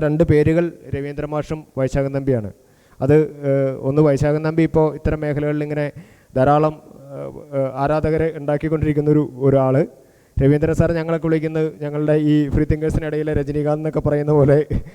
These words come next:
ധാരാളം ആരാധകരുള്ള ഒരു വലിയ മനുഷ്യൻ. അപ്പോൾ അവരെയൊക്കെ വെച്ച് എന്നാൽ തുടങ്ങാം എന്നാണ് ഞങ്ങളിങ്ങനെ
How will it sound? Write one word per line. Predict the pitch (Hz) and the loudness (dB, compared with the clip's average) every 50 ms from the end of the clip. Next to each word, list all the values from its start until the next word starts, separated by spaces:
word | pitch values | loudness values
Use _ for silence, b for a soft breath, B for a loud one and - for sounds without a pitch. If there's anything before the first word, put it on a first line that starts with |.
| B B - | B B -2
ധാരാളം | 139 139 139 165 156 165 151 151 | -2 0 0 0 0 0 -2 -2
ആരാധകരുള്ള | 143 139 160 143 156 151 156 147 147 151 151 143 139 143 | -2 -2 -2 -2 -2 -2 -2 -2 0 0 -2 0 0 0
ഒരു | 139 143 143 | 2 2 2
വലിയ | 135 151 156 151 | 0 0 -2 -4
മനുഷ്യൻ. | 139 131 127 - 147 143 - | -4 -6 -8 -10 -12 -12 -10
അപ്പോൾ | 131 - 139 | -6 -2 0
അവരെയൊക്കെ | 135 143 156 156 147 156 156 | 2 2 2 2 0 0 -2
വെച്ച് | 147 156 156 | -2 -2 -4
എന്നാൽ | 156 151 156 131 | -2 -4 -2 -2
തുടങ്ങാം | 147 139 143 143 160 180 175 151 143 | 0 0 0 0 -2 -4 -4 -6 -10
എന്നാണ് | 147 151 147 143 143 | -8 -6 -6 -6 -6
ഞങ്ങളിങ്ങനെ | 143 139 143 135 139 139 | -4 -6 -6 -4 -4 -6